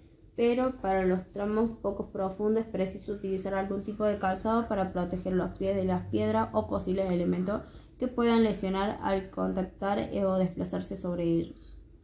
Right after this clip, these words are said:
Y por último, en piscinas no convencionales, los parques acuáticos, es como un, eh, recinto aco-, acotado,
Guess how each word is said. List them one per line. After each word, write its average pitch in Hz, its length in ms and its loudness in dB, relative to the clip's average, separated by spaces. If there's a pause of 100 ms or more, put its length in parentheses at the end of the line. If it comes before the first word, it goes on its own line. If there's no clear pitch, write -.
(340)
Y 226 80 0
por 226 220 4
último, 240 340 6
en 214 80 4
piscinas 202 420 0
no 233 200 4
convencionales, 214 760 2
los 196 140 0
parques 185 400 -2
acuáticos, 214 720 -2 (420)
es 220 140 0
como 226 320 6
un, 226 400 6
eh, 196 420 2 (140)
recinto 226 560 4
aco-, 196 480 0
acotado, 185 800 0